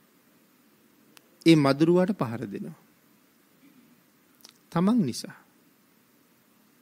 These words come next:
කූඹියෙක් කෑවොත් පොඩි කරලා දානවා. තවත් එවන් සතෙකුගේ කරදරයක් තිබුණොත්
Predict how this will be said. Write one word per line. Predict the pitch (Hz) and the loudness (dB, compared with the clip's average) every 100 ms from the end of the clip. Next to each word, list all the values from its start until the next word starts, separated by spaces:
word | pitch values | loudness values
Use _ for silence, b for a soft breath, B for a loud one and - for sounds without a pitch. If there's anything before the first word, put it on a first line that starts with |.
| _ _ _ _ _ - _ _ _ - | _ _ _ _ _ -20 _ _ _ 6
කූඹියෙක් | 185 214 214 220 214 | 8 10 8 4 2
කෑවොත් | 185 165 170 180 - _ _ _ _ _ _ _ _ _ _ _ _ _ _ _ _ _ - | 0 2 2 -2 -6 _ _ _ _ _ _ _ _ _ _ _ _ _ _ _ _ _ -2
පොඩි | 139 143 | 0 0
කරලා | - 139 127 | -2 -6 -8
දානවා. | 110 - - - _ _ _ _ _ _ _ _ _ _ _ _ _ _ _ _ _ _ _ - _ - | -10 -14 -18 -20 _ _ _ _ _ _ _ _ _ _ _ _ _ _ _ _ _ _ _ -20 _ -2
තවත් | 190 226 247 - | 2 2 0 0
එවන් | 175 180 202 | 4 4 4
සතෙකුගේ | - 175 - 185 185 | 2 -2 0 0 2
කරදරයක් | 165 170 165 170 170 | 2 2 2 2 0
තිබුණොත් | - 147 147 165 | -2 -2 0 -2